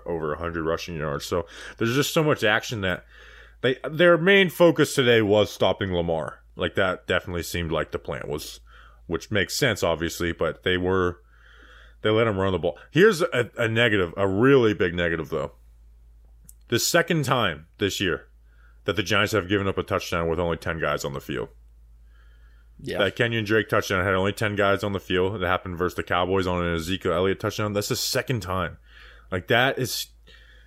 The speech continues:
Speaker 1: again, that's the difference between seven points and maybe zero.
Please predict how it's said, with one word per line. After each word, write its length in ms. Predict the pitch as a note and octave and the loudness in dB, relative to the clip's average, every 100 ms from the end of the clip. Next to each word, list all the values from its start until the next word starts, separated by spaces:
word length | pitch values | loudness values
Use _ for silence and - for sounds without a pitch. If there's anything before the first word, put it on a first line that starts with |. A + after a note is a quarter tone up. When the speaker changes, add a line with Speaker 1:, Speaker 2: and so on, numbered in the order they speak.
| - - | -20 -8
Speaker 1:
again, 360 | G#2+ D#3 F#2 D#2 | 0 0 0 0
that's 240 | C3+ - | 0 2
the 100 | E3 | 2
difference 320 | C3 D#3 D3+ | 4 2 2
between 300 | C#3 C3 C3+ | 0 0 0
seven 280 | - B2 B2 | 2 0 0
points 280 | A#2+ A#2 A2 | 0 0 0
and 100 | F#2+ | 0
maybe 220 | G2 F#2 | 2 0
zero. 380 | D#2+ D#2+ C#2 | 0 -2 -4